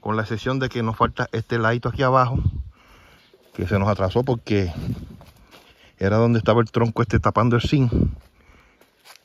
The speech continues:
Mira cómo quedó todo esto. ¿Ves?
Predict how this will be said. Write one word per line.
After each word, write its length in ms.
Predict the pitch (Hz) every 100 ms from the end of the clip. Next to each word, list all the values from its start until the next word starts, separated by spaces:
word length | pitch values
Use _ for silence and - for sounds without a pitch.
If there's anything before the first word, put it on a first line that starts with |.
| _
Mira 140 | 90
cómo 200 | 98 113
quedó 240 | 110 113 113
todo 300 | 110 113 117
esto. 280 | - - 113 - - - _ _ _ _ _ _ _ _ - - - _ _ _
¿Ves? 160 | -